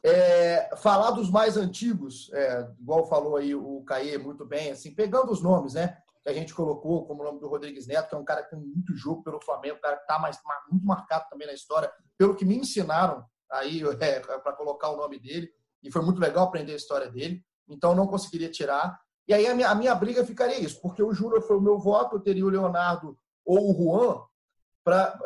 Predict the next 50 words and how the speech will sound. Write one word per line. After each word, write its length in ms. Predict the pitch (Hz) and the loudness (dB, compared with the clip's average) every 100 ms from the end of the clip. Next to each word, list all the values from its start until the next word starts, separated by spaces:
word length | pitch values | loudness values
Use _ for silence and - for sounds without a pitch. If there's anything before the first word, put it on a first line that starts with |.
| 165 - | -4 -2
o 140 | 151 | -4
Leonardo, 500 | 151 156 147 185 196 | 2 2 4 2 2
o 60 | 190 | 0
Juan 240 | 175 165 | 0 0
e 20 | 165 | -2
o 40 | |
Felipe 320 | 165 165 165 | -4 -10 -8
Luiz 220 | 160 156 - | -10 -10 -8
pra 120 | 151 | -10
tirar, 400 | - 143 190 - _ _ _ _ _ 240 | -4 0 0 -2 _ _ _ _ _ -6
E 280 | 269 269 - 214 | -6 -8 -4 2
eu 100 | 226 | 4
acho 200 | 240 247 | 4 2
que 80 | 277 | -4
esse 260 | - 196 - | -6 -8 -4
peso 300 | 247 302 233 | -2 0 4
recente 800 | 196 185 - 190 226 247 - - | 4 4 0 -2 -2 -2 -6 -12
que 60 | |
você 100 | - | -12
falou 240 | 165 151 147 | -4 -2 -4
no 100 | 143 | -10
final, 460 | 135 127 185 165 | -8 0 2 2
Caí, 340 | - 123 120 135 | 0 -10 -12 -8
isso 220 | 185 196 | -6 -2
aí, 380 | 185 226 233 202 | -2 -2 -4 2
é, 180 | 185 196 | 2 2
faz 340 | - 208 196 | 2 2 2
muita 320 | 208 277 254 | -2 0 2
gente 300 | 202 220 - | 2 -2 -2
ficar 760 | 208 135 _ _ _ _ _ _ | -2 -4 _ _ _ _ _ _
muito 220 | _ - | _ -2
apegado, 560 | 254 262 175 220 190 | 2 4 6 4 4
né, 140 | 185 185 | 4 2
no 120 | 185 | 2
que 120 | 185 | -2
foram 420 | - 202 214 165 | 0 4 6 4
recentemente 800 | 127 156 185 180 170 165 180 - | 0 -4 -4 -4 -4 -4 -4 -2
o 60 | 165 | -4
Felipe 240 | 170 170 170 | -4 -10 -4
Luiz 200 | 180 190 | -2 0
e 40 | |
o 60 | 190 | 4
Rafinha, 520 | 190 - 190 175 123 _ _ | 4 2 -2 -2 -4 _ _
um 80 | 151 | -8
na 80 | 156 | -8
direita 360 | 156 170 170 | -4 -4 -4
e 40 | 175 | -2
um 40 | |
na 80 | 175 | 0
esquerda. 500 | 185 - 165 127 | -2 0 -2 -2